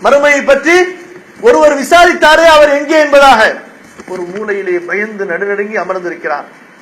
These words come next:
அழைக்கிறார்கள் அல்லாஹ்வுடைய தூதர் ஸல்லல்லாஹு அலைஹி வஸல்லம், "நீதான் மறுமையை பற்றி விசாரித்தாயா?"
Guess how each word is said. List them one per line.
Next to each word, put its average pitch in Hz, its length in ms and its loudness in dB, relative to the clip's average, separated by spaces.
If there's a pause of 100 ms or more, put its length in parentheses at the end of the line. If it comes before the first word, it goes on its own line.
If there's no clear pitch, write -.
(500)
அழைக்கிறார்கள் 185 680 -2
அல்லாஹ்வுடைய 175 420 -2
தூதர் 185 200 -8
ஸல்லல்லாஹு 156 280 -8
அலைஹி 151 100 -14
வஸல்லம், 131 280 -18 (420)
"நீதான் 220 380 -2
மறுமையை 247 320 -2
பற்றி 240 260 -4
விசாரித்தாயா?" 254 840 0